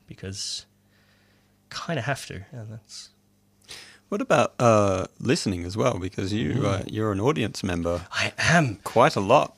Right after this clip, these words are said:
Speaker 1: I
Speaker 2: Um, what, what do you get from people
Speaker 1: I get
Speaker 2: reading?
Speaker 1: excited. Um, I get to see,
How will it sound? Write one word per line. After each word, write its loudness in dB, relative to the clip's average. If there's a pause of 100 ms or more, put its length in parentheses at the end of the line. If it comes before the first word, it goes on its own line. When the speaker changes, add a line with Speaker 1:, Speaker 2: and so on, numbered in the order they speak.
(140)
Speaker 1:
I 4
Speaker 2:
Um, 0 (280)
what, 4
what 2
do -2
you 6
get 4
from -2
people -2 (300)
Speaker 1:
I -2
get -2
Speaker 2:
reading? 4
Speaker 1:
excited. 4 (420)
Um, 2
I 2
get -4
to -4
see, -4